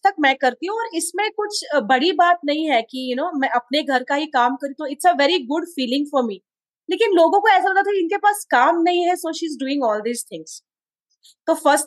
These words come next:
thing is that मेरे पास काम था and मैं बहुत जुगाड़ कर रही थी, क्लिनिक जाना, फिर हमारी फैक्ट्री में भी मैं विजिट करती थी। मैंने मैनेजमेंट में डिप्लोमा किया हुआ था, so I used to visit our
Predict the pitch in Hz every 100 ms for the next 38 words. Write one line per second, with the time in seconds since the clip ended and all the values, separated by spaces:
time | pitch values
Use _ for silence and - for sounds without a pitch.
0 | 381 349 330 339 285 285 320 330 330 -
1 | 269 285 311 - 262 240 320 440 _ _
2 | _ - 254 269 294 214 226 262 339 -
3 | 302 311 302 339 311 330 330 339 370 466
4 | _ _ _ - 277 277 339 247 311 294
5 | 311 320 349 - _ _ _ - 285 277
6 | 269 277 311 302 294 - 294 320 339 339
7 | 330 302 311 311 294 302 302 311 294 277
8 | 302 294 240 233 247 277 - 294 302 277
9 | 277 285 - 226 269 294 294 285 247 220
10 | 202 208 208 254 240 277 233 190 254 262